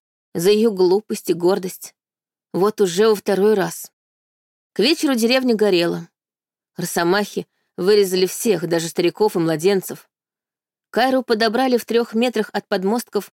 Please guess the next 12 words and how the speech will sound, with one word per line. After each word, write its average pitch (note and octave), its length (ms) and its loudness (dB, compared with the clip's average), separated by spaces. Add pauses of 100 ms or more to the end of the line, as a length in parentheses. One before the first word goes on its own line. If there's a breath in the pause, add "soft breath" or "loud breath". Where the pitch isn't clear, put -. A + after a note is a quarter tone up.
(320)
в - 80 -20
попытке A3 440 0
уползти G3+ 500 0
и A3 40 2
бежать. F3+ 560 -4 (600)
Благо, E3+ 400 0
воины F3 340 2
Сета G3+ 360 -2
достаточно F3 680 -4
насмотрелись E3+ 600 0
на F3+ 80 -6
княжну, F3 460 -2